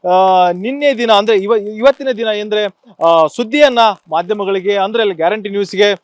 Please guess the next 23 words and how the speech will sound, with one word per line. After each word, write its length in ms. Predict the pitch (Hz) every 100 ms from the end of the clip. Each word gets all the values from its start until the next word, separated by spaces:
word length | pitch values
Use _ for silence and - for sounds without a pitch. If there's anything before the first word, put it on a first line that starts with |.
| _ _
ಹೇಳಿದ್ರು. 460 | 196 262 294 208 208
ಹೀಗಾಗಿ 640 | 165 170 196 190 214 214
ಈ 40 |
ಕುರಿತು 320 | 254 220 196 208
ನಾವು 500 | 196 196 208 175 _ _
ಒಂದು, 400 | 196 214 214 180 _ -
ಆ, 100 | 170
ಸಣ್ಣದಾಗಿರ್ತಕ್ಕಂಥ 880 | 170 214 262 262 240 220 214 208 202 208 196 - _ -
ವರದಿಯನ್ನ, 420 | 214 277 285 226
ಆದ್ರೆ 440 | 214 185 180 190
ಅಚ್ಚುಕಟ್ಟಾದ 680 | 190 196 - 277 247 214 226
ವರದಿಯನ್ನ 520 | 208 196 202 202 196 190
ಗ್ಯಾರಂಟಿ 420 | 151 160 202 190
ನ್ಯೂಸ್ 280 | 196 185 156
ಮಾಡಿತ್ತು. 460 | 160 185 - 269
So 240 | - 254 233
ಹೀಗಾಗಿ 680 | 247 269 262 254 - 311 196
ಇಲ್ಲಿರುವಂತಹ 600 | 233 247 247 233 247 226
ಏನು, 260 | 240 240 220 - _ 170
ಆ, 80 | 175
ಸಿಬ್ಬಂದಿ 500 | 160 208 202 240 233
ಇದ್ದಾರೆ, 300 | 214 208 202
ಜೊತೆಗೆ, 400 | 196 202 208